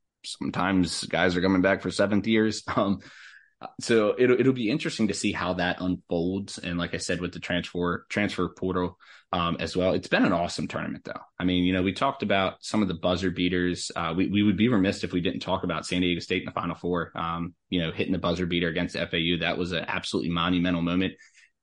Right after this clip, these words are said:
And when that happened, obviously I was ecstatic for, for San Diego State. But the first thing that you think about is, man, they gotta come back off that emotional high and get ready for a championship game in forty-eight hours.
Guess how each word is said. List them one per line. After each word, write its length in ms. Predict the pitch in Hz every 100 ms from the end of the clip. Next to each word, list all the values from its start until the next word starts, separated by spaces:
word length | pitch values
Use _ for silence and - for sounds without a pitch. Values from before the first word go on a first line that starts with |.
| -
And 100 | 123
when 120 | 117
that 160 | 131 160
happened, 560 | 101 110 123 127 113 -
obviously 420 | 107 110 - 101
I 60 |
was 160 | 90 80
ecstatic 580 | 80 - 82 85 95 -
for, 280 | 98 92 87
for 80 | 87
San 200 | - 90
Diego 220 | 87 85
State. 340 | 85 92 92 -
But 140 | 98
the 100 | 92
first 280 | 92 151 156
thing 140 | 110
that 100 | 98
you 80 | - 95
think 140 | 98
about 240 | 85 80
is, 160 | 80 -
man, 300 | 90 85 82
they 100 | 95
gotta 180 | 101 82
come 300 | - 92 82
back 320 | 98 90 95 -
off 240 | 85 -
that 180 | 80 78
emotional 440 | 80 82 - 87
high 280 | - 90 87
and 120 | 78
get 140 | 82 -
ready 200 | 85 82
for 140 | 85
a 80 | -
championship 600 | - 92 87 80 80 -
game 240 | 78 80
in 80 | 78
forty-eight 420 | - 85 78 76
hours. 380 | 80 82 82